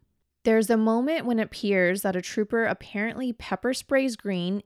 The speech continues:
in the face as he lay on the ground handcuffed and feet shackled. Green can be heard saying, "Oh Lord, oh Lord Jesus, I'm sorry, I'm sorry."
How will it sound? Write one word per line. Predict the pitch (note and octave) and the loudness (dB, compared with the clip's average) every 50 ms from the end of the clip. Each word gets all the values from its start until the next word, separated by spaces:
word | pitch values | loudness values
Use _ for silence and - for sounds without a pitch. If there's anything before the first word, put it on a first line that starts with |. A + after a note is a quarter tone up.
| _ - | _ -2
in | A3 B3 C#4+ | -2 0 0
the | E4 D#4 | -2 -2
face | - - F#3 D#3+ F3 G#3+ A#3 - - - | -2 -2 0 0 0 -2 -4 -6 -6 -2
as | - F3+ F3+ F#3 - | -2 -2 -2 -2 -2
he | - G#3 G3+ | 0 0 0
lay | G3 F#3+ G3 G3 G#3 | 0 0 0 0 0
on | A#3 B3 | 0 -2
the | C4 B3+ | -4 -4
ground | - G#3 G3+ F#3+ F#3+ F#3+ F#3+ | -4 -2 0 0 0 0 -2
handcuffed | - G#3 G#3+ G#3 G#3+ A3 - B3 A#3 A#3 A#3 - - | -2 -2 -2 -2 -2 -2 0 0 0 0 -2 -4 -8
and | A3 F#3+ F#3+ - | -6 -6 -6 -4
feet | - F#3+ F#3+ - | -4 -6 -6 -6
shackled. | - - G3+ F#3+ F#3 - - F2+ F#2 G2 - - _ _ _ _ _ _ - - - - - - _ _ | -4 -2 -2 -2 -2 -2 -4 -6 -6 -8 -10 -14 _ _ _ _ _ _ -20 -20 -20 -20 -20 -20 _ _
Green | - G#3 A3+ A#3 A#3 A#3+ B3 | -2 0 2 4 4 2 2
can | - C4 A#3 | 0 0 0
be | G#3+ G#3 | 2 2
heard | G#3+ G3 A3 G#3 G3+ F#3 | 2 2 2 2 2 2
saying, | - - G3+ F#3+ F#3+ F#3 F#3 F#3 F#3 - _ _ - | 0 0 0 0 0 0 -2 -4 -6 -8 _ _ -2
"Oh | - G#3 G#3 | 2 2 4
Lord, | G#3 G3+ G3 G3 F#3+ F#3+ F#3+ F#3 F#3+ G3 G3+ G#3 _ - | 4 4 4 4 6 6 4 4 2 0 -4 -10 _ -2
oh | G3 F#3 | 0 2
Lord | F#3+ F#3+ F#3+ F#3+ F#3 E3+ | 2 4 4 2 2 0
Jesus, | - F3+ F3+ F3 F3+ F3+ F3 F3 - - - | -2 -2 -2 -2 0 -2 -2 -2 -2 -4 -4
I'm | - F3+ F#3 | -4 -4 -4
sorry, | F#3 - - E3+ E3 E3 E3 E3+ F3 E3+ - - - | -2 -2 -2 -2 0 0 -2 -2 -2 -4 -6 -6 -6
I'm | - F3 F3 | -6 -6 -6
sorry." | F3 - - F3 E3+ - - - - A#3+ A#3+ | -6 -6 -4 -4 -4 -4 -4 -6 -8 -10 -12